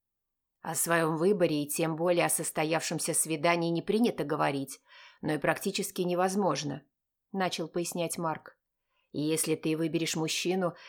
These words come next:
ты не будешь знать, кто он и как его зовут, даже если это буду я».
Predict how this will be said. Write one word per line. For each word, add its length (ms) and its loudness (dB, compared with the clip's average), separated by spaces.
ты 100 2
не 140 2
будешь 340 2
знать, 500 0
кто 380 2
он 140 4
и 40 0
как 240 0
его 180 0
зовут, 520 -4
даже 380 2
если 300 2
это 140 -2
буду 220 -2
я». 340 -4